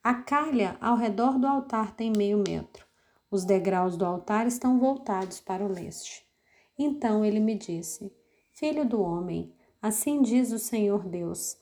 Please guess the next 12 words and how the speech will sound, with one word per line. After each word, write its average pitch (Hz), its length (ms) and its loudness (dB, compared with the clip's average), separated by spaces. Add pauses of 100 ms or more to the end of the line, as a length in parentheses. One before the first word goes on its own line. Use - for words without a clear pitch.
(140)
são 190 320 2
essas 233 480 4
as 233 140 2
determinações 226 960 0
do 226 80 0
altar, 226 520 0 (320)
no 220 160 4
dia 254 300 2
em 330 100 8
que 320 120 -2
o 294 40 -4
fizeram, 190 600 -2